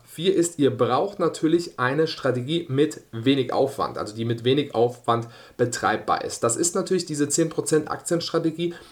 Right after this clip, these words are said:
aber grundsätzlich meine ich mit dieser Strategie auch, dass ihr nur bestimmte Aktien kauft und das heißt, ihr schaut euch Aktien mit einem Burggraben an, bedeutet, um genauer zu sein, wenn ihr euch eine Burg vorstellt, ist ein Graben außenrum mit Wasser, so dass Angreifer nicht so leicht zu der Burg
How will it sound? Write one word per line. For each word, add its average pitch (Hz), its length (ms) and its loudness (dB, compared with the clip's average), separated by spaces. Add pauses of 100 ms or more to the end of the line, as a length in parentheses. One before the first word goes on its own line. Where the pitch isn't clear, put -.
(220)
aber 151 260 4
grundsätzlich 139 720 0
meine 127 220 0
ich 151 100 -6
mit 131 160 -6
dieser 123 220 2
Strategie 117 580 -4
auch, 160 240 4 (280)
dass 131 260 2
ihr 143 160 2
nur 143 180 -2
bestimmte 170 640 0
Aktien - 440 -4
kauft 156 440 -2 (220)
und 139 100 -2
das 143 160 2
heißt, 147 220 0
ihr 131 60 -2
schaut 135 200 2
euch 123 160 -4
Aktien - 320 -4
mit 117 100 -4
einem 113 340 -4
Burggraben 160 760 0
an, 190 340 -2
bedeutet, 131 540 2
um 120 180 -2
genauer 117 320 2
zu 143 80 -4
sein, 131 300 0
wenn 113 100 2
ihr 117 60 0
euch 113 100 -2
eine 113 80 -2
Burg 143 240 4
vorstellt, 139 460 2
ist 113 120 -2
ein 120 120 -2
Graben 127 400 0
außenrum 131 400 0
mit 123 160 -2
Wasser, 120 300 2
so 123 120 2
dass 131 260 0
Angreifer 123 640 0
nicht 123 160 -2
so 120 120 4
leicht 117 240 0
zu - 80 -8
der 123 100 4
Burg 135 300 2